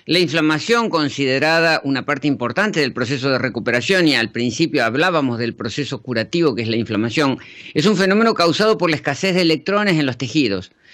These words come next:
Cuando los neutrófilos llevan el oxígeno reactivo al lugar de la herida, algunos de los radicales libres se pueden filtrar en los tejidos que rodean la zona y dañar el tejido sano, causando inflamación.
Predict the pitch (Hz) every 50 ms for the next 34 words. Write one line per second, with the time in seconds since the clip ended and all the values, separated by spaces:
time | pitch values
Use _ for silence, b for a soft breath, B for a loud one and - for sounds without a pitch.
0 | B B B B B _ 143 147 147 147 151 156 147 147 151 147 139 - 208 190
1 | 170 196 170 160 135 147 202 208 196 175 165 156 147 139 - - 160 135 151 151
2 | 143 135 117 127 131 123 120 117 - 165 165 160 147 131 120 120 117 120 131 131
3 | 123 135 135 139 147 165 180 170 151 135 139 139 - - 131 127 131 156 175 180
4 | 175 175 170 165 156 139 143 151 147 151 - 165 165 165 160 165 175 180 190 190
5 | - - 156 110 151 151 156 160 147 - 147 143 131 120 170 170 165 151 147 127
6 | 110 143 127 - 160 165 165 170 - - 143 135 127 - 123 120 127 139 151 156
7 | 151 156 - - 185 160 151 151 160 165 160 - 165 160 151 147 139 143 147 147
8 | 151 143 143 127 113 - 147 123 123 110 - 160 160 175 180 - - 123 117 -
9 | 135 139 139 131 117 - 117 113 117 107 - - 135 101 82 82